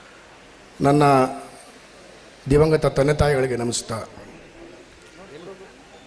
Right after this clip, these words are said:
ಜಲಸ್ವಾತಂತ್ರ್ಯ ಎಂಬ ಕೃತಿಯನ್ನು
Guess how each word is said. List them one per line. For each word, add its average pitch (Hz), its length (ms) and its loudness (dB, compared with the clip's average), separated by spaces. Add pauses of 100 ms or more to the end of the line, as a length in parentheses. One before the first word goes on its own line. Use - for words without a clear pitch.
(1400)
ಜಲಸ್ವಾತಂತ್ರ್ಯ 170 840 4
ಎಂಬ 151 220 4
ಕೃತಿಯನ್ನು 147 840 0